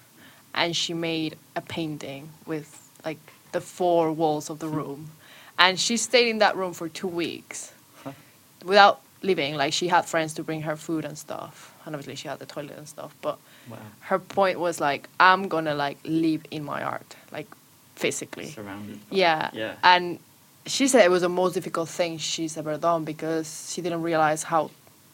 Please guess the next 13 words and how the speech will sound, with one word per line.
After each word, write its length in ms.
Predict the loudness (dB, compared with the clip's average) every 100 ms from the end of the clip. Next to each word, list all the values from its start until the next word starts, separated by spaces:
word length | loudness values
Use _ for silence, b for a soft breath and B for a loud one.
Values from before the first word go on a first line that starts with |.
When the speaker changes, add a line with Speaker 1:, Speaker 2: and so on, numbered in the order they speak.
| _
Speaker 1:
tiring 560 | 0 4 4 0 -12 -18 -20 _
it 80 | -4
would 200 | -2 -2
be 160 | 0 -2
emotionally, 640 | 0 -2 -4 -6 -8 -10
but 160 | -8 -6
also, 440 | -6 -6 -6 -8 -10 B B
Speaker 2:
Hmm. 80 | -20 B B B 0
Speaker 1:
you 80 | 2
know, 240 | 2 -2 -10
having 260 | 0 0 0
to 80 | -6
paint 380 | -6 -4 -6